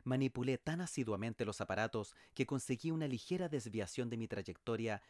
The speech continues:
hacia el polo galáctico, operación que exigió varias horas de trabajo. Su resultado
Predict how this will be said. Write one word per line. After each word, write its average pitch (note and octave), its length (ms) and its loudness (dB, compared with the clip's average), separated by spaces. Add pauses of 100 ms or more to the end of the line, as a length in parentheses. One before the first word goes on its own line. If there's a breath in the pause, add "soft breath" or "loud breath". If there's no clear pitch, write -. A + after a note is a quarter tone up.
(180 loud breath)
hacia C3 240 -2
el G#2+ 60 0
polo B2+ 280 2
galáctico, F#2+ 600 -2 (400 soft breath)
operación G#2 680 -2 (160 loud breath)
que B2+ 80 -2
exigió B2 380 0
varias C#3 420 -2
horas A2+ 200 2
de G#2+ 120 0
trabajo. F2+ 540 -4 (400 soft breath)
Su A2+ 140 0
resultado G#2 680 0